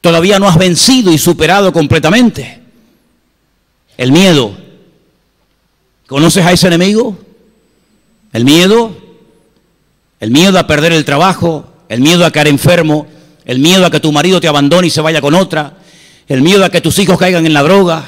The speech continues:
el miedo a que no te den la nacionalidad, el miedo, el miedo, el miedo y el miedo continuamente, y estás constantemente pensando en, en, en, en, en cosas que no han ocurrido, pero tú estás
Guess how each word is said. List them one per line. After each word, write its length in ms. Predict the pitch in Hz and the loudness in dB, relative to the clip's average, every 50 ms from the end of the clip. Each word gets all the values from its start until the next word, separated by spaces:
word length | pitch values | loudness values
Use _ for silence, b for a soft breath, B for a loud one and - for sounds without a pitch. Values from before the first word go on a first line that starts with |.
| - B B B B | -18 B B B B
el 140 | 156 143 147 | -4 -2 -2
miedo 240 | 170 196 208 196 | 0 0 0 0
a 60 | 175 170 | 0 -2
que 80 | 170 | -2
no 100 | 170 180 | -4 -2
te 140 | 175 190 180 | -2 -2 -2
den 100 | 185 185 | 0 0
la 80 | 180 175 | 0 0
nacionalidad, 800 | 165 156 - 180 156 147 139 139 151 185 196 185 175 - B B B B B B | -2 -2 -2 -2 0 0 0 0 2 2 0 0 -2 -4 B B B B B B
el 140 | 151 151 151 | -2 -2 0
miedo, 460 | 156 170 190 208 208 202 190 185 175 | 0 2 2 2 2 2 0 0 -2
el 180 | 156 147 151 147 | -2 -4 -6 -4
miedo, 420 | 151 185 208 208 202 190 190 190 151 | -2 0 0 2 2 0 0 0 -2
el 160 | 147 147 147 | -2 -2 0
miedo 380 | 156 190 214 214 202 196 202 185 | 0 2 2 2 2 0 0 -2
y 120 | 156 156 | -2 -2
el 100 | 147 147 | 0 0
miedo 320 | 170 202 220 220 208 196 | 0 2 2 0 0 0
continuamente, 720 | 196 175 160 156 131 208 202 190 180 208 226 220 208 - 196 | -2 -2 -4 -2 -2 0 0 2 2 2 2 0 0 0 0
y 60 | 185 | -2
estás 260 | 175 - - 214 202 - - - - | -2 -2 -2 -2 -2 -4 -6 -14 -14
constantemente 800 | - 175 175 - - 208 214 208 - 196 196 214 220 214 214 208 | -10 -10 -10 -6 -4 -4 -4 -2 -2 -2 -2 0 -2 -2 -2 -4
pensando 640 | - 185 180 160 - 214 220 220 214 208 214 214 - | -4 -2 -2 -2 0 0 0 0 2 0 0 0 -2
en, 140 | 185 185 151 | -4 -6 -4
en, 280 | 180 175 170 165 170 165 | -4 -4 -4 -4 -4 -2
en, 220 | 180 175 170 170 170 | 0 0 0 0 0
en, 160 | 180 180 175 135 175 175 175 | 0 -2 0 0 -2 -4 -4
en 140 | 175 170 151 | -4 -4 -2
cosas 380 | 190 233 233 - - 247 202 B B B | -2 -2 -2 0 -2 -4 -4 B B B
que 160 | - 190 180 180 | -4 -2 -2 0
no 80 | 208 | 0
han 100 | 226 233 | 0 -2
ocurrido, 560 | 220 - 185 190 190 220 247 254 254 254 247 B B B - | -2 0 0 0 0 0 0 2 2 2 0 B B B -4
pero 220 | 208 202 202 196 | -2 -2 -2 -2
tú 80 | 240 240 | -2 -4
estás 260 | 220 - 269 240 | -4 -4 -4 -6